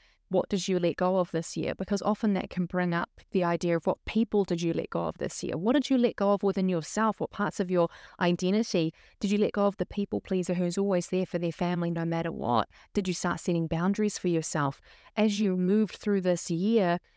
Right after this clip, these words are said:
who did you become and what did you have to let go of in order to become that person? Letting go of friendships, and can, they can be some of the hardest things. Letting go of any relationship, whether you went through a breakup this year,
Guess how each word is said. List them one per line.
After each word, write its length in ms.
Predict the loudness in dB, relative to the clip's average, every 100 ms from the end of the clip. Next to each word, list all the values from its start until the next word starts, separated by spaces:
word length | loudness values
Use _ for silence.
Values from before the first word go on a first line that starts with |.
| _ -4
who 120 | 0
did 200 | 0 0
you 80 | -2
become 400 | -2 -2 0 2
and 120 | 2
what 140 | 0
did 180 | -2 -4
you 60 | -4
have 160 | -6
to 120 | -2 -2
let 200 | -2 0
go 260 | 2 2
of 140 | 2 0
in 140 | -2
order 220 | 0 -2
to 240 | -2 -4 -4
become 580 | -4 -8 -4 0 0 -2 -12 _ -4
that 240 | -4 -4
person? 520 | -8 -8 -6 -6 -8 -10 _ _ _ _ _ _ _ _ -20 _ _ 0
Letting 240 | 4 4
go 200 | 2 2
of 80 | 0
friendships, 920 | 0 -2 -2 0 0 -2 -8 -12 -12 -14 _ _ _ _ _ _
and 260 | 0 0 -2
can, 260 | -2 0
they 140 | 2 2
can 160 | 4
be 80 | 2
some 180 | 2 0
of 60 | 0
the 60 |
hardest 400 | 0 0 0 -2
things. 280 | -2 0 0
Letting 160 | 0 2
go 140 | 2
of 80 | 2
any 180 | 2 2
relationship, 640 | 2 0 -2 -6 -8 -4
whether 120 | -2
you 60 | 0
went 140 | -2
through 140 | -2 -4
a 60 |
breakup 420 | 0 0 0 -2 -2
this 320 | -4 -4 -2
year, 300 | 2 2